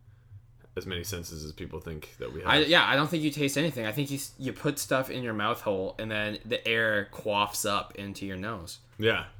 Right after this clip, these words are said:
Speaker 1: All right. Well, then
Speaker 2: Yeah,
Speaker 1: another,
Speaker 2: it's,
Speaker 1: another
Speaker 2: yeah.
Speaker 1: mystery busted there. Really.
Speaker 2: <laughs> Myth busted.
Speaker 1: Uh, yeah.
Speaker 2: Speaking of, uh, dumb stuff,
Speaker 1: <laughs>
Speaker 2: I got a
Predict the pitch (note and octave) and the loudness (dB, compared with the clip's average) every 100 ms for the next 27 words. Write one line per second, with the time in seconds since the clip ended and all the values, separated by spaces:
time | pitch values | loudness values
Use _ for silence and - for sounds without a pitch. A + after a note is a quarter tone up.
0 | - - - - - - - - - - | -20 -20 -20 -20 -20 -20 -20 -20 -20 -6
1 | G#2 B2+ A2+ G2+ G2 F#2+ G2 G2 - - | 2 4 4 0 -2 -2 -4 -8 -16 -8
2 | A#2+ G2+ G2+ F#2+ G#2 G#2 A#2 G2+ G#2 - | -2 2 2 0 2 4 4 2 -2 -2
3 | G2 F#2+ E2 F#2 - G2 F2+ G2 G#2+ B2+ | -4 -4 -2 -4 -2 -6 -2 4 4 4
4 | G#2+ A2 A#2+ - - - - C#3+ C#3+ C#3+ | 0 -2 -2 -6 -6 -8 0 2 4 6
5 | D#3+ - G#2 G#2 A2 A2 F2+ - - - | 6 6 4 4 0 2 2 0 -8 -14
6 | - - - - - - - - - - | -14 -16 -14 -14 -14 -18 -16 -14 -14 -14
7 | - G2 C#3 C#3 C#3 C3 A#2+ A2+ A#2+ A2+ | -4 4 6 6 4 4 4 2 2 4
8 | G#2 G2 G2 - - - - - - - | 6 4 0 -10 -20 -20 -20 -20 -20 -16
9 | A2 A#2 G#2 G2+ G#2+ G2 G#2+ - - - | -4 0 0 -2 0 0 -2 -8 -10 -8
10 | - - - - - - - A#2 A2+ G#2+ | -6 -8 -12 -12 -12 -10 -4 0 2 2